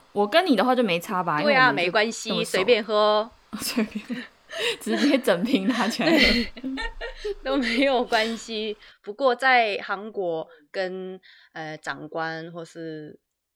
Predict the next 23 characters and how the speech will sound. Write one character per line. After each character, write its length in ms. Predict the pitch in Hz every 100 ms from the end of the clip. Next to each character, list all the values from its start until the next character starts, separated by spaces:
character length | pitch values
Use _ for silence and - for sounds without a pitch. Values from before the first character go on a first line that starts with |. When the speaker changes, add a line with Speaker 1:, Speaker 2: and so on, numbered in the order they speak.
| -
Speaker 2:
长 220 | 156 143
辈 180 | - 214
一 40 |
起 160 | 214 -
喝 200 | 175 208
酒 160 | 180 147
的 160 | 156
时 180 | 156 -
候 220 | 135 143
特 160 | - 185
别 160 | 156
要 160 | 147 143 -
注 200 | 165 143
意。 240 | - 156 - _
Speaker 1:
还 220 | - 285
有 100 | 381
一 120 | 214
个 120 | 214
是 140 | 214 277
那 120 | 254
个 140 | 208
什 140 | 185 156
么， 260 | 143 131